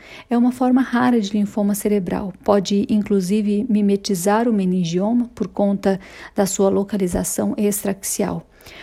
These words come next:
No entanto, os baixos valores de R C B V, bem como as curvas de intensidade sinal típicas, são valiosos na discriminação de linfoma e meningioma. A hiperostose característica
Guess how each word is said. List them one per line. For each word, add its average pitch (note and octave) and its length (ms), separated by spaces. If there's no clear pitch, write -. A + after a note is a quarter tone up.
No A3 100
entanto, B3 480
os F#3+ 140
baixos G#3 480
valores F3+ 400
de E3+ 100
R F3 160
C F3+ 180
B F3 200
V, G#3 220
bem G#3+ 220
como A3 560
as - 200
curvas G#3 500
de F#3 160
intensidade G3 560
sinal F#3+ 340
típicas, A#3+ 680
são A#3+ 240
valiosos G#3+ 640
na G#3+ 80
discriminação G#3+ 1000
de G3 220
linfoma A#3+ 720
e A3 300
meningioma. G3+ 760
A G#3 120
hiperostose A3 720
característica G3+ 960